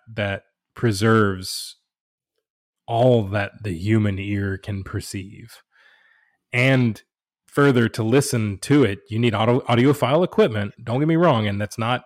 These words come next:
budget stuff. That's not stuff you pick up at Best Buy. You're probably gonna have a hard time getting it online.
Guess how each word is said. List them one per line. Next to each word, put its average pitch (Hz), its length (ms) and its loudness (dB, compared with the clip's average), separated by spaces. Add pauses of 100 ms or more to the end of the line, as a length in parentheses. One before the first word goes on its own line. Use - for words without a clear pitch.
(300)
budget 123 500 0
stuff. 127 280 -2
That's 107 200 -8
not 113 120 -4
stuff 120 200 -4
you 113 80 -4
pick - 200 -4
up 117 120 0
at 98 120 -6
Best 113 240 -2
Buy. 107 200 -2
You're 104 120 -4
probably 104 360 -6
gonna 104 140 -4
have 101 120 -6
a 98 40 -8
hard 101 180 -4
time 101 180 -8
getting 101 200 -10
it 95 60 -10
online. 95 560 -6